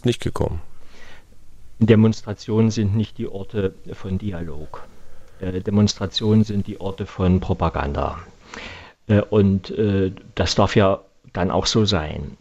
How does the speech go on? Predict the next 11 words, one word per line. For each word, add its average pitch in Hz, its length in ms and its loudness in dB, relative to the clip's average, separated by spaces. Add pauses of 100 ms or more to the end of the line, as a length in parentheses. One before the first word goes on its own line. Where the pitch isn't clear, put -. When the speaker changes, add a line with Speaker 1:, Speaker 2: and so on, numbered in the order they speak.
Speaker 2:
nicht? - 420 0
Äh, 104 280 6
andererseits 120 640 0
wissen 127 180 -4
Sie, 113 200 0
äh, 107 580 0
kein 123 340 2
Wort 123 340 2
bleibt 110 420 -2
einfach 110 420 -2
ungehört. 95 800 0